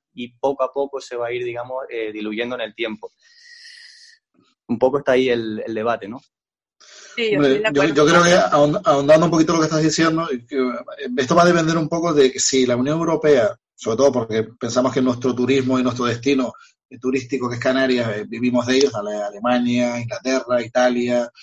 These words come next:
Speaker 3: Francia y otros países del entorno, Rusia también, si, si salimos todos a la vez, el nivel de estrés que hay en estos momentos por parte de la población, eso se intenta disipar con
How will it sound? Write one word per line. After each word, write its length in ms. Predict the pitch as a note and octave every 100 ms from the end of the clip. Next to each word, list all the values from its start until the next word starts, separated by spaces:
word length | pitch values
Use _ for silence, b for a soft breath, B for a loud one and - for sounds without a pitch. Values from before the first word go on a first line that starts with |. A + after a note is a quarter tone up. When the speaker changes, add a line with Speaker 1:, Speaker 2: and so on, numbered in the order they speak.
| B _
Speaker 3:
Francia 460 | B2+ C3 B2 B2+ A2
y 100 | A2
otros 200 | A2+ -
países 260 | A#2 A2
del 100 | A2
entorno, 320 | A#2+ C#3+ C3
Rusia 360 | G2+ D3+ - C#3
también, 380 | A#2+ A2+ C#3+ D#3+ B B B B
si, 540 | - - C3+ B2+ C3+ -
si 180 | - D3+
salimos 440 | C#3+ E3 F3+ F#3
todos 300 | F#3+ F#3 D#3+
a 60 | E3+
la 60 | D#3
vez, 300 | D#3 C#3 -
el 140 | C3 B2+
nivel 260 | C#3 E3
de 80 | F3
estrés 420 | D3+ - E3 D3 -
que 140 | D#3
hay 120 | D3+
en 60 | C#3
estos 220 | C3 C#3
momentos 540 | C3 C3+ C3+ B2 F#2+ - b b _
por 160 | B2 A#2+
parte 240 | C#3 D3
de 40 |
la 100 | C#3
población, 640 | B2+ C3 B2 D3 C#3 A#2+ - _ _ _ _ _
eso 540 | D#3+ D3+ C#3+ G2+ - _ _ _ -
se 200 | - C3
intenta 880 | C3 D3 D3+ C#3+ D#3 D3+ C#3+ C#3 C#3+
disipar 640 | D3+ D3 C#3+ D#3+ C#3+ B2
con 560 | A#2+ A#2 A2+ A2 G#2+